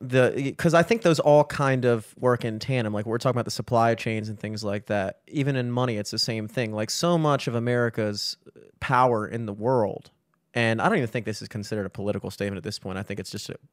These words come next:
a g-, well, I mean, commonly understood is that, you know, we've kind of sequestered the oil reserves in the Middle East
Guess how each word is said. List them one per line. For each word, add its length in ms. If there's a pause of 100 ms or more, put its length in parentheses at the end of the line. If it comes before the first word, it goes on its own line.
(120)
a 60
g-, 460
well, 100
I 60
mean, 240 (800)
commonly 360
understood 420
is 100
that, 240 (500)
you 140
know, 360
we've 580
kind 360
of 80
sequestered 600
the 100
oil 220
reserves 440
in 100
the 40
Middle 220
East 320